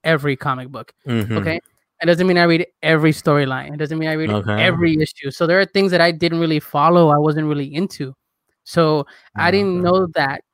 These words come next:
Speaker 1: and I didn't ex-, I didn't see that. I, I took it as a surprise as well. So
Speaker 2: Okay.
Speaker 1: what's cool is that you're getting into stuff. It becomes obscure little
Speaker 2: Mm-hmm.
Speaker 1: things, and you start getting
Speaker 2: Mm-hmm.
Speaker 1: into indie comics, et cetera, like music.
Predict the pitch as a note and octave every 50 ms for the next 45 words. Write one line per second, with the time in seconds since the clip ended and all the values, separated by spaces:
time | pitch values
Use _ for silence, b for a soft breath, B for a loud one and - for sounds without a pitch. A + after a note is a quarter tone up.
0 | _ _ _ _ - - E3 D#3 D3+ D#3 D#3+ E3 E3+ F3 E3+ E3 D#3+ D#3+ F#3 D#3
1 | F3 E3+ E3+ E3 - - - - A3+ B3+ G3+ D#3+ C3+ C#3 - C#3 D#3 F#3 G3 -
2 | E3+ E3+ - - - F#3 E3+ - E3 D#3 D3+ D#3 - - D3+ - - D3+ C#3+ C#3+
3 | C#3 C3+ C3 C#3+ D#3 C#3+ A#2+ A#2+ b b b b b b b b b _ _ -
4 | - _ - - D#3+ D3+ D3 D3 C#3+ C#3 C#3+ - C3+ E3 F#3 - C#3 C#3 D#3 D#3+
5 | - - F3 F3 - _ - - C#4+ C4+ A3 G3 G#3 F#3+ F#3 F#3+ G#3 A3 A#3+ A3+
6 | A3+ A3+ A#3 A3+ A3 G#3+ - - - G#3+ A3 A3 A#3+ G3+ A#3 A3+ - A#3+ A#3+ G3+
7 | A3+ G#3+ - - - - - E3 E3+ F3+ G3 G#3 G3 F#3 F#3+ F#3+ G3 F#3+ - -
8 | F3+ F3 F#3+ G3+ G3 E3+ E3+ F3 F3+ - - F3 E3+ F#3+ F#3 F3+ F3 F3 - F#3+
9 | - - E3 F#3 F#3 F3 F#3 F#3 F3 - - F3 F3 F3+ F3+ F3+ F3+ F3+ F3 -
10 | - E3+ - - - E3+ E3 F3+ F3+ F3 F3+ F3+ F3+ F#3+ A#3+ D#4 A3 D3+ B2+ _